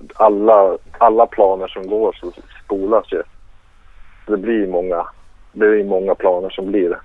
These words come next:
Alla skolor och, eh, dagis och allt har ju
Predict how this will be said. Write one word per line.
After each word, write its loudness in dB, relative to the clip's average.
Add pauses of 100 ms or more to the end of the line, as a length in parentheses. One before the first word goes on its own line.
Alla 2
skolor 2
och, 0
eh, -6 (140)
dagis -2
och 6
allt 2 (300)
har 2
ju 0